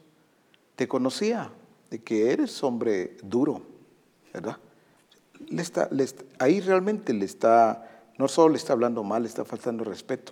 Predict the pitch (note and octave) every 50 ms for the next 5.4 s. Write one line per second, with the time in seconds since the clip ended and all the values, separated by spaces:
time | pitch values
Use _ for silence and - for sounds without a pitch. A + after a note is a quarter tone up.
0 | - _ _ - G#2 G2+ G#2 A#2+ B2 - - C3+ B2+ B2+ C3+ B2+ - C#3+ C#3+ C3+
1 | C#3 C3 C3+ F3 F#3 - - - - - - - - - _ _ _ _ _ _
2 | - - F#3 - - D#3+ C#3 C3 C#3+ C3 C3+ A#2 G#2+ G#2+ G#2 A2+ A#2 - D3 C3
3 | B2+ D#3+ F#3 F3+ - D#3+ G#2+ G#2+ - - A2+ - C#3 A#2 G#2+ G#2+ G2 F2+ F#2 F#2
4 | F2+ F#2+ G2 G2 - - G#2+ A2 G#2 - - - C3 - - - - - - _
5 | _ - - E2+ F#2+ A#2+ C#3